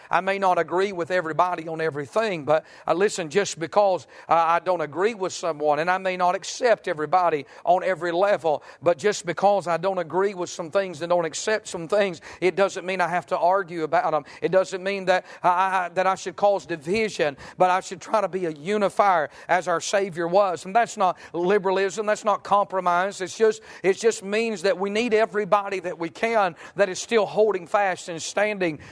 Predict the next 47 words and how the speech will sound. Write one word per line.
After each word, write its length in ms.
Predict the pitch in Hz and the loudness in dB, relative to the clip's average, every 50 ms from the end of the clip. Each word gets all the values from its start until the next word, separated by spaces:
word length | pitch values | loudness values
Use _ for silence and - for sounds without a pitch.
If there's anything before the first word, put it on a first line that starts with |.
| - - | -20 -2
for 180 | - 220 214 | 2 2 2
the 100 | 180 180 | 2 0
truth. 460 | - - - 240 220 196 175 151 - | -4 0 2 2 4 2 0 -2 -6
And 100 | 170 170 | -8 -8
so 300 | - - 226 226 208 - - - - - | -2 2 2 2 2 2 -2 -10 -6 0
we 160 | 180 220 220 | 0 0 0
see 220 | - - 226 220 | 0 0 -2 0
here 160 | 185 208 220 | 2 2 2
the 100 | 190 190 | 2 2
reinforcement. 680 | 185 185 220 208 190 170 - 226 226 220 - - 190 170 | 0 2 0 0 0 0 2 4 4 4 2 -2 -4 -2
Then 120 | 202 254 262 | -2 0 0
we 80 | 262 | 0
see 200 | 247 - - 262 220 | 0 0 -4 -2 0
the 100 | 196 180 | 0 0
rejoicing. 840 | 160 160 156 147 123 131 175 185 196 196 185 - - 175 156 139 - - - - | 0 0 -2 -2 0 0 2 4 4 2 0 -4 -8 -8 -10 -10 -12 -16 -2 2
Look 180 | 214 226 220 | 2 2 2
at 100 | 240 - | 0 0
Paul 300 | - - 226 214 202 190 | 2 4 4 4 4 2
in 120 | 180 170 165 | 0 -2 -2
verse 280 | 180 202 202 190 - | -2 -2 -2 -2 -4
number 240 | 190 196 180 165 165 | -6 -4 -4 -4 -4
ten, 340 | 156 - - 220 208 190 170 | -4 -4 -4 -2 -2 -2 2
what 160 | 170 185 180 | 2 2 2
he 60 | 170 | 2
says 340 | 165 - - 196 190 175 - | -2 -6 -4 -4 -4 -4 -6
here. 320 | - 196 180 165 147 131 - - - - - - | -4 -4 -2 -2 -2 -2 -6 -12 -20 -20 -12 -8
"Night 360 | 165 180 202 220 220 226 - | 0 2 2 2 2 0 -4
and 120 | 233 220 | -8 -4
day 280 | 190 214 214 226 220 226 | -2 0 0 0 -2 -4
praying 380 | - - 220 214 208 185 170 160 | -2 -2 0 0 0 -2 -4 -6
exceedingly 960 | 160 156 - - - - 233 240 247 196 180 156 139 135 131 127 135 135 _ _ _ _ _ _ _ - | -8 -8 -10 -12 -6 -4 -2 -2 -2 -2 -4 -4 -2 -4 -4 -4 -6 -12 _ _ _ _ _ _ _ 0
that 160 | 170 165 170 | 2 2 2
we 100 | 214 247 | 0 2
might 220 | 226 202 175 - | 2 0 0 -2
see 280 | - - - - 220 226 | -6 -12 -6 -4 -4 -2
your 180 | 208 190 175 | 0 -2 -2
face 480 | 135 - - 202 208 202 180 160 - - | -2 0 2 2 2 2 -2 -6 -8 -10
and 80 | 165 156 | -6 -4
might 220 | 170 175 170 - | -2 -2 -2 -2
perfect 400 | - 165 156 - 190 190 180 - | -4 -6 -4 -2 -2 -2 -2 0
that 180 | 165 175 180 - | 0 -2 0 -2
which 200 | 175 160 - - | -4 -8 -8 -10
is 140 | 147 131 135 | -10 -4 0
lacking 640 | 151 160 165 165 170 165 - 156 131 127 117 120 - _ _ _ _ _ _ _ _ _ _ _ - _ - | 2 2 2 2 -2 -6 -10 -12 -12 -12 -12 -14 -18 _ _ _ _ _ _ _ _ _ _ _ -20 _ -10
in 160 | 165 170 170 | -10 -6 -4
your 140 | 160 147 - | -6 -6 -2
faith." 420 | - 160 151 139 135 156 - | 0 2 2 2 0 -4 -10